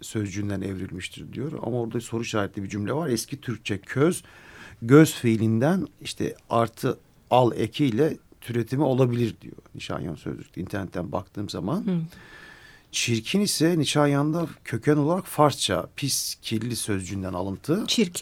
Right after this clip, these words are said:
Speaker 2: evet.
Speaker 1: Evet, çirk. E, ç-, e, çirk, pislik, kir, irin demekmiş aynı
Speaker 2: Evet.
Speaker 1: zamanda. O çirkefle bağlantısı oradan, değil mi?
Speaker 2: Evet.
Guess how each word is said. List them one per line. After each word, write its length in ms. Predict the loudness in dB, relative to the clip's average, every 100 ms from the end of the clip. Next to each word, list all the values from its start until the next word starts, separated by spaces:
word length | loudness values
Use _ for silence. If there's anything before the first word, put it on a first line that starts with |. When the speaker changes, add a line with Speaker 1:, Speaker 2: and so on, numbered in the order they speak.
| -2
Speaker 2:
evet. 240 | -2 -2 0
Speaker 1:
Evet, 220 | 0 0 -2
çirk. 500 | -2 -2 -6 -16 -16 _ -20 -20 -20 -20 -20 -20 -12
E, 60 | -6
ç-, 440 | -6 -8 -12 -14 -16 _ _ _ _ _ _ -16 -8
e, 800 | -6 -4 -4 -4 -4 -4 -6 -8 -8
çirk, 500 | -2 2 2 0 -2
pislik, 480 | 0 0 -2 -4 -2
kir, 320 | 0 2 2
irin 360 | 4 6 6 4
demekmiş 380 | 0 -2 2
aynı 120 | 4 6
Speaker 2:
Evet. 160 | 4 0
Speaker 1:
zamanda. 500 | -2 -4 -4 -4 -2
O 200 | -2 -4 -12 -8
çirkefle 580 | -8 -2 0 0 0 0
bağlantısı 480 | 0 0 -2 -2
oradan, 380 | -2 -2 -4 -8
değil 200 | -6 0 2
mi? 120 |
Speaker 2:
Evet. 100 | 2